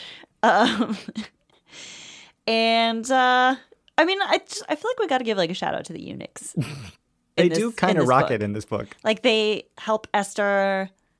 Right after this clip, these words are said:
Speaker 1: get the queenship. They help her, like, send messages to Mordecai.
Speaker 2: True.
Speaker 1: And now this guy's, like, really, he's really driving it home.
Speaker 2: That's true. He is basically just, like,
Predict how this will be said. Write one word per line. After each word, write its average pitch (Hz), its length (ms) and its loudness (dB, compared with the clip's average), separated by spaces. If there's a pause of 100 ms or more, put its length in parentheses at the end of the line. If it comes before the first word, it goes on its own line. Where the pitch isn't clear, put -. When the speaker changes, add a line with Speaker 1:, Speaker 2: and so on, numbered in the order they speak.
Speaker 1:
get 185 160 -2
the - 60 -10
queenship. 208 720 0 (720)
They 170 540 -2 (220)
help 185 320 -4
her, 160 760 -4 (140)
like, 165 320 -6 (420)
send 175 240 -4
messages 175 420 -4
to 160 80 -12
Mordecai. 202 600 0
Speaker 2:
True. 120 280 -2 (300)
Speaker 1:
And 233 180 -2
now 349 220 0
this 381 180 -2
guy's, 240 340 0 (340)
like, 160 200 -2
really, 170 600 0 (760)
he's 262 260 -8
really 320 180 0
driving 180 260 0
it 160 100 -8
home. 208 420 -6 (260)
Speaker 2:
That's - 180 -2
true. 196 180 4
He 127 120 2
is 139 100 0
basically 117 340 0
just, 107 180 -6
like, 92 180 -6